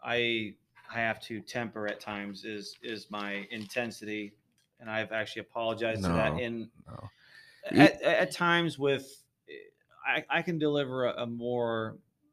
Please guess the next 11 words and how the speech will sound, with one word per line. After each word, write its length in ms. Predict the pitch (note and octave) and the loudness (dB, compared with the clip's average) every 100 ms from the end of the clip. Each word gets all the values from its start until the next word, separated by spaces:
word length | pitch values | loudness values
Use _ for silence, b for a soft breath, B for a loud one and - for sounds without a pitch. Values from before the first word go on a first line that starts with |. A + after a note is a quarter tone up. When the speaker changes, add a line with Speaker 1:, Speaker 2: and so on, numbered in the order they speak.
| _ _ _ b b b _ _ _ _ _ _ _ C3+ | _ _ _ b b b _ _ _ _ _ _ _ -14
Speaker 1:
graceful, 920 | C3+ C3+ C3+ - - A#2+ A#2 A2 G#2+ | 0 2 2 0 -2 0 2 0 -2
loving 680 | A2+ A#2 A2+ A2+ G#2+ G#2+ G2+ B B B B B B B _ | 4 4 4 0 0 -4 -6 B B B B B B B _
way. 580 | A2 A#2 A2+ G#2+ G#2 G2+ - _ D2+ D#2 | 0 4 6 6 4 0 -6 _ -20 -12
It's 180 | A#2+ B2 | -8 -2
just, 320 | D3 C#3+ - - | 0 0 -2 -10
it's 180 | C3 - | -10 -8
just 200 | D3 - | -10 -10
the 80 | |
fact 280 | A#2+ C3+ C3 | -2 2 2
that 160 | B2+ - | 2 0
I, 300 | C3 C#3 G#2 | 2 0 -2